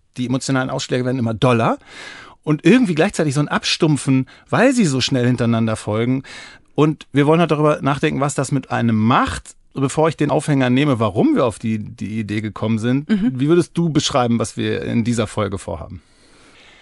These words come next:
Speaker 2: Wir reden über Emotionen, über private Emotionen, aber auch über politische Emotionen, was das für uns bedeutet, was das möglicherweise aber auch für unsere Art von politischer Kultur bedeutet,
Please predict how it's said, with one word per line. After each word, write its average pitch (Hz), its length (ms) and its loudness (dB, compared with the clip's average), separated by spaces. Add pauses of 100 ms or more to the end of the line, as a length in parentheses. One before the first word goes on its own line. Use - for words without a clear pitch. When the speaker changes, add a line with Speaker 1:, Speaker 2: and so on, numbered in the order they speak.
(120)
Speaker 2:
Wir 190 160 2
reden 220 200 2
über 185 180 -2 (200)
Emotionen, 185 600 0
über 190 200 0
private 185 500 -4
Emotionen, 226 420 -2
aber - 240 0
auch 196 80 0
über 196 180 0
politische 180 640 -4
Emotionen, 226 1120 -2
was 190 200 -2
das - 160 -8
für - 100 -8
uns - 340 -4
bedeutet, 196 680 -4
was 196 100 0
das - 180 -8
möglicherweise 180 720 -2
aber 175 240 0
auch 175 200 0
für - 180 -10
unsere 180 260 -6
Art - 140 -4
von 185 120 -8
politischer 180 480 -8
Kultur 208 360 -8
bedeutet, 220 640 -6